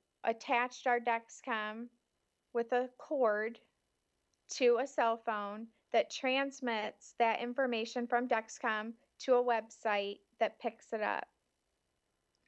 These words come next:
I also have the Pebble Watch, which picks up the website, so I can get all of his Dexcom readings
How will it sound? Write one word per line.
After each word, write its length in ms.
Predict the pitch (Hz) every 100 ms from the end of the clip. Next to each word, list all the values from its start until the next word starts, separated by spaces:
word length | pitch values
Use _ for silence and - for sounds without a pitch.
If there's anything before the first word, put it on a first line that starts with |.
| _ _ _
I 120 | 226 233
also 360 | 240 247 269
have 240 | 277 233 233
the 100 | 226
Pebble 420 | 247 226 214 208
Watch, 720 | 220 220 214 214 - - - _ _
which 280 | 226 220 -
picks 300 | 277 240 -
up 160 | 220 220 -
the 100 | 214
website, 760 | 214 214 220 - 214 202 196 -
so 200 | - 220
I 160 | 214 226
can 200 | 254 233
get 180 | 226 -
all 220 | 208 220
of 100 | 226
his 160 | 254 233
Dexcom 600 | 214 214 - 226 208 208
readings 600 | 202 208 202 202 214